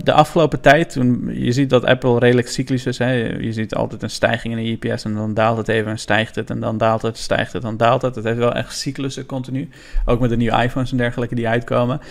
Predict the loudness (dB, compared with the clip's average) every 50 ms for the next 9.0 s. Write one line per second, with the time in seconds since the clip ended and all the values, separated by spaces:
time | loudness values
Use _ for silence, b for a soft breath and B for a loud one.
0 | B B B B B 2 4 4 4 4 4 0 0 2 2 2 2 4 4 4
1 | 6 6 4 4 2 2 2 2 2 2 0 0 0 2 2 2 2 2 0 0
2 | 0 0 0 2 2 2 2 2 0 0 -2 -8 -10 -10 -10 -8 -8 -6 -4 -4
3 | -4 -2 0 0 0 0 0 -2 -2 -2 -2 -4 -6 -6 -8 -8 -4 -2 0 0
4 | 0 0 -2 -2 -4 -4 -2 0 0 0 0 0 0 -2 -4 -2 0 2 2 2
5 | 2 2 0 0 -2 -4 -4 -2 0 -2 -2 -2 -2 -4 -4 -4 -4 -6 -8 -6
6 | -4 -4 -4 -4 -4 -4 -4 -2 -2 -2 -2 -2 -2 -4 -6 -6 -6 -6 -4 -4
7 | -6 -6 -8 -8 -10 -12 -10 -8 -8 -6 -6 -6 -6 -6 -6 -8 -8 -8 -10 B
8 | B B B B B B B -12 -8 -6 -2 0 0 0 2 0 0 -2 -4 -8